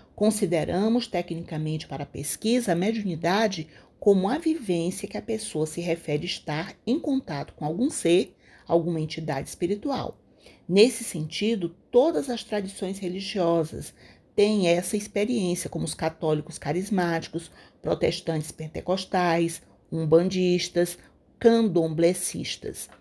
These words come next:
Muitas vezes esse comporta-, esse comportamento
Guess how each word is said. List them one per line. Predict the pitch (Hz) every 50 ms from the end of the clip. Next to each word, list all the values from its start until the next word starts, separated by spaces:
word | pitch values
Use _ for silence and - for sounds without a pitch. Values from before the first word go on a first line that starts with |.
| _ _ _ _ _ _ _ _ _ - - -
Muitas | - 208 247 294 302 277 208 196 -
vezes | 139 180 185 220 269 262 226
esse | 185 180 - - -
comporta-, | - 165 160 - 156 147 - - 139 - - _
esse | 175 202 202 -
comportamento | - - 151 151 - 147 - - 135 151 160 185 226 262 254 - 185